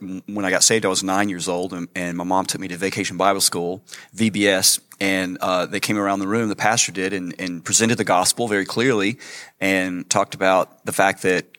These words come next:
you know, we can't earn our salvation. It's not good works or being good.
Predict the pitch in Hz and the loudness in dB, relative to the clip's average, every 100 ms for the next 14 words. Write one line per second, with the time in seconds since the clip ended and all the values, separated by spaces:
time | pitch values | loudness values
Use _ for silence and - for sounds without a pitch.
0 | _ - 92 85 90 98 - - 95 - | _ -4 0 0 0 -2 0 2 2 2
1 | 95 98 90 92 90 85 82 101 92 - | 2 2 0 2 0 0 -2 -2 -4 -2
2 | 85 - 101 85 92 95 - 80 98 95 | -2 -2 -6 -2 -2 0 -2 -2 -2 -2
3 | 85 101 95 107 | -2 0 0 -2